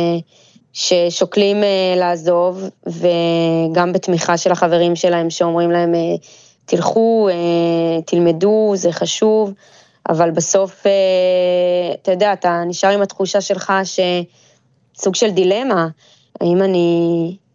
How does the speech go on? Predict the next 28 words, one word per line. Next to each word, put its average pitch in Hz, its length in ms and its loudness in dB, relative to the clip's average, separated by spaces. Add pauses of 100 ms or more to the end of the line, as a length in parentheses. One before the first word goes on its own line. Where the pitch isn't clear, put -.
(340)
אעזוב 175 300 2
עכשיו 180 380 2
את 180 140 -2
החברים 175 420 0
שלי 175 200 0
בקרב, 175 560 0 (500)
בשביל 190 260 0
הלימודים 175 480 0
שלי, 208 280 0
בשביל 165 320 0
עצמי, 208 520 -2 (540)
או 180 100 4
להישאר 180 480 0
להמשיך 208 360 -2
להילחם 175 600 0
ולהיות 170 720 2
עם 196 100 0
החברים 180 440 0
שלי, 170 380 -2 (680)
והתואר, 175 1000 0
אה, 277 680 0 (460)
יקרה 233 240 0
מה 254 80 0
שיקרה 254 360 0
איתו, 185 320 -2 (840)
יישאר 190 300 0
בסימן 208 440 0
שאלה. 202 360 0